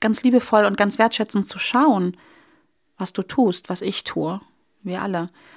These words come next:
Einfach mal hinzuschauen und das aufzuschreiben und wahrzunehmen und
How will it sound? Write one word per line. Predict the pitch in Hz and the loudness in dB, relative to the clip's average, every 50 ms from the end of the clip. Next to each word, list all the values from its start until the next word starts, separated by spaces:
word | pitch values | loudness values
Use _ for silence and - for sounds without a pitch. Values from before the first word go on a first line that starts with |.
| - _ | -16 _
Einfach | - 190 185 196 | -4 -2 0 0
mal | 196 196 | 2 2
hinzuschauen | 196 208 240 - - - 247 - - 196 180 175 175 180 180 | 4 6 6 6 6 6 2 2 2 2 4 4 4 2 2
und | 180 175 | 0 -2
das | 190 185 - - | -2 -4 2 2
aufzuschreiben | 285 330 - - - 208 - - - - 156 165 - 190 196 _ _ _ _ _ _ _ _ _ _ _ _ _ _ _ - | 2 2 2 0 -4 -6 -6 -6 -6 -6 -6 -6 -6 -8 -10 _ _ _ _ _ _ _ _ _ _ _ _ _ _ _ -16
und | 185 - - | -4 0 2
wahrzunehmen | 220 254 277 - - 240 214 196 180 175 170 170 175 175 | 2 2 2 2 2 2 2 2 2 0 -2 -4 -6 -6
und | - 180 170 165 - - | -4 -6 -6 -6 -8 -14